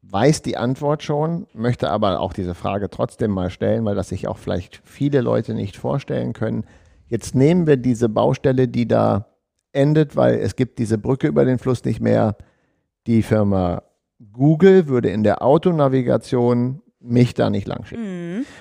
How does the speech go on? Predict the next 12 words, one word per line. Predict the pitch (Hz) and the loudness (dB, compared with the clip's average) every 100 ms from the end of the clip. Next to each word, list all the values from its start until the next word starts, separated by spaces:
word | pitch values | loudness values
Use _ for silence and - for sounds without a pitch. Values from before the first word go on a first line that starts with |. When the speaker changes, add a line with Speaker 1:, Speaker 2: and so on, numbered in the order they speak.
| - | -12
Speaker 1:
Die | - | -2
Firma | 123 123 117 | 2 4 4
Google | 113 160 175 131 | 4 4 6 6
würde | 139 139 92 | 6 6 4
also | 120 117 | 2 0
erkennen, | 73 98 147 143 151 147 127 | -2 -2 2 2 2 0 0
da | 104 | 0
ist | 101 | -2
eine | - 98 | -4 -4
Baustelle, | 95 147 147 139 123 120 | 2 2 2 2 2 2
du | 113 | 0
musst | 101 104 - | 0 -2 -6